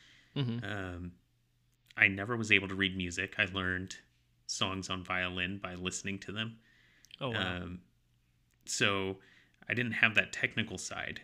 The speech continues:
Speaker 2: And because I didn't have that technical side, I tended to write things that were outside of the norm.
Speaker 1: Right.
Speaker 2: And it drove him nuts 'cause he was actually a very good musician, which I was not.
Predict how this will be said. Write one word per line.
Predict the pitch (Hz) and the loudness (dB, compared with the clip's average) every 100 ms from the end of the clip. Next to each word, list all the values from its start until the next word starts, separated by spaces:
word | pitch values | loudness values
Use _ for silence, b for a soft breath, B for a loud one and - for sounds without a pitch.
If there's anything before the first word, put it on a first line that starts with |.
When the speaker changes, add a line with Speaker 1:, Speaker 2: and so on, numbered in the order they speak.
| - - | -10 0
Speaker 2:
And | 101 95 | 2 4
because | 95 - 117 | 0 0 -2
I | 101 | -2
didn't | 104 104 - | -4 -6 -10
have | 98 | -10
that | 98 90 | -10 -2
technical | - 113 113 110 90 | 2 2 0 -4 -6
side, | - 92 92 92 - b b b b - | -6 -4 -4 -4 -8 b b b b 0
I | 104 | 2
tended | - 107 92 - 92 - _ | 6 6 6 2 2 0 _
to | - 101 90 87 87 | -2 0 0 -2 0
write | 92 92 - | 2 2 2
things | 90 90 | 0 -2
that | 95 92 | -4 -4
were | 98 | -4
outside | 87 - 95 95 | -6 -6 -6 -6
of | 90 | -8
the | |
norm. | 90 98 92 87 95 - _ _ _ _ _ _ 135 | -8 -6 -8 -8 -12 -16 _ _ _ _ _ _ -2
Speaker 1:
Right. | 120 - - _ - _ 123 | -2 -2 -6 _ -20 _ -4
Speaker 2:
And | 107 95 90 | -2 0 0
it | - | -2
drove | - 120 123 113 | -4 -4 -2 -4
him | 107 101 107 | -8 -8 0
nuts | 123 95 - | 0 0 -6
'cause | 95 - | -8 -2
he | 98 | -2
was | 92 | -2
actually | 92 90 - 92 | -4 -6 -8 -8
a | |
very | 101 101 95 | -2 0 0
good | 90 90 | -2 -6
musician, | 90 87 85 - 95 - b b b b | -6 -6 -8 -8 -8 -12 b b b b
which | 95 92 | -4 -2
I | |
was | 90 85 | -4 -4
not. | 95 87 | -4 -4